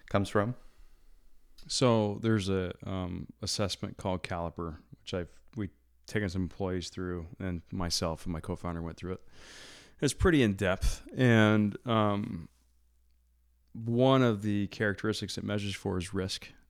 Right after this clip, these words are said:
Speaker 2: tolerance. And I've got a ninety-seven. Um, ninety-nine is as far as it goes. And so I've got, like, off the charts risk tolerance, but I also have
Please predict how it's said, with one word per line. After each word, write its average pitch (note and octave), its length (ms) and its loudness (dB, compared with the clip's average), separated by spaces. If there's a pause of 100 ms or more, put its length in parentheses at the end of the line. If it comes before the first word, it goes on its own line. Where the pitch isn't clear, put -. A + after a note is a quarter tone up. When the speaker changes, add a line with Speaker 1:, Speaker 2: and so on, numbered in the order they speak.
(100)
Speaker 2:
tolerance. - 600 -4 (160)
And F#2+ 160 0
I've F#2+ 100 0
got G2+ 100 4
a - 20 4
ninety-seven. F2+ 720 -4 (880)
Um, F2+ 540 -2
ninety-nine A2 560 6
is F2 120 -2
as E2+ 80 -8
far F2+ 200 -4
as D#2+ 80 -6
it E2 60 -8
goes. - 340 -12 (500)
And F#2+ 80 -2
so F#2 300 2
I've G2 160 -4
got, G2+ 260 4
like, F2+ 320 -2
off G2+ 220 -2
the G2 60 -6
charts - 440 -6
risk F#2+ 260 -2
tolerance, F#2 500 -8 (540)
but A2+ 100 4
I G#2+ 40 6
also A2+ 300 6
have F#2+ 520 -2